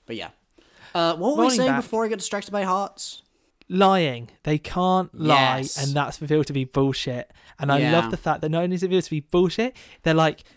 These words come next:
Speaker 2: "Well, yeah, if we're fighting a war against your people, what an excellent thing to say." Brilliant
Speaker 1: I
Speaker 2: propaganda.
Speaker 1: I really did not like the fact that they can't lie. I thought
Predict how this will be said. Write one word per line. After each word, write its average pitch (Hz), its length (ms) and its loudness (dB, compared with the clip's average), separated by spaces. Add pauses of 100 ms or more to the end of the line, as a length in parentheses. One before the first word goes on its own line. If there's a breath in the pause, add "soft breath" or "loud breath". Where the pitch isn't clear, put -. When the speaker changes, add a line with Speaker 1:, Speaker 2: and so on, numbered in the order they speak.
Speaker 2:
"Well, 156 120 0
yeah, 175 200 -2
if 147 100 -4
we're 160 60 -2
fighting 190 340 -4
a 135 60 -2
war 160 480 -2
against 135 340 -10
your 131 100 -8
people, 151 580 -6
what 190 180 -2
an 160 80 -4 (160)
excellent 175 560 -2
thing 180 200 0
to 151 100 -10
say." 143 480 -4 (600)
Brilliant 214 340 2
Speaker 1:
I 139 100 2
Speaker 2:
propaganda. 117 680 -6 (200)
Speaker 1:
I 139 120 -4
really 120 800 -6
did 120 180 -8
not 117 260 -8
like 104 280 -12
the 107 100 -18
fact 98 280 -14
that - 80 -20
they 92 100 -18
can't 90 320 -18
lie. 90 360 -18
I 135 180 -10
thought 127 420 -10